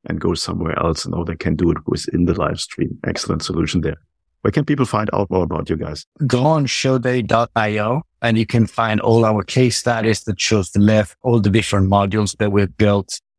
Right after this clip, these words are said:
Speaker 2: and all the pricing instructions.
Speaker 1: Okay, I will
Speaker 2: That's
Speaker 1: put the
Speaker 2: right.
Speaker 1: links in the show notes as always, and just one click away.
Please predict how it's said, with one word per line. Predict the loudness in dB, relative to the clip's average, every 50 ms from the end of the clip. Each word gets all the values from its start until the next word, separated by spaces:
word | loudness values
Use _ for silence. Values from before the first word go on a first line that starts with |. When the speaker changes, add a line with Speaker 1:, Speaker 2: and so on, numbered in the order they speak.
| _ _ _
Speaker 2:
and | 0 2 2
all | 4 2 0
the | 0 -2
pricing | -2 -2 -2 -2 0 -2 -4 -4 -4
instructions. | -6 -4 -4 -4 -6 -6 -8 -14 -20 -18 _ -18 -18 -18 _ _ _ _ _ _ _ _ _ _ _ _ _ _ _ -8
Speaker 1:
Okay, | -8 -8 -6 -4 -4 -4 -2 -2
I | -2
will | -2 -2
Speaker 2:
That's | 0 0
Speaker 1:
put | -2 0 0
the | 2
Speaker 2:
right. | 2
Speaker 1:
links | 2 0 0 0
in | -2
the | -2 -2
show | 0 0 0 2
notes | 2 0 0 -2 -4
as | -6 -6 -6 -4
always, | -2 0 2 2 2 0 0 -2
and | -4 -4
just | -4 -4 -6 -4 -4
one | -6 -6 -4
click | -6 -8 -6 -6
away. | -6 -6 -4 -4 -4 -6 -8